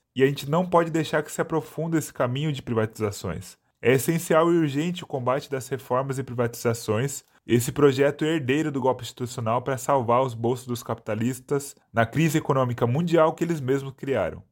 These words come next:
Se coloca na ordem do dia a luta pela redução imediata das tarifas da conta de luz e por uma Eletrobras cem por cento estatal, sob gestão operária e controle popular.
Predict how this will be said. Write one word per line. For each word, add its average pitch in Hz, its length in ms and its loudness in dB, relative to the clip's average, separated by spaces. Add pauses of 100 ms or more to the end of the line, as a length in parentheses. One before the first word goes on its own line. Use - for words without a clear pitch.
(160)
Se - 180 -2
coloca 151 400 4
na 156 120 0
ordem 170 240 0
do 165 120 -4
dia 131 300 -2
a - 20 2
luta 151 280 -2
pela 139 320 -2
redução 156 520 -2
imediata 160 440 0
das 127 160 0
tarifas 143 440 0
da 131 120 0
conta 127 260 -6
de 117 100 -6
luz 120 380 -2 (100)
e 123 80 -2
por 143 140 2
uma 147 140 6
Eletrobras 156 680 2 (140)
cem - 340 -2
por 190 200 -2
cento 156 220 -6
estatal, 117 640 0
sob 127 240 -2
gestão 139 360 2
operária 151 480 2
e 175 40 -4
controle 147 360 -4
popular. 123 500 -2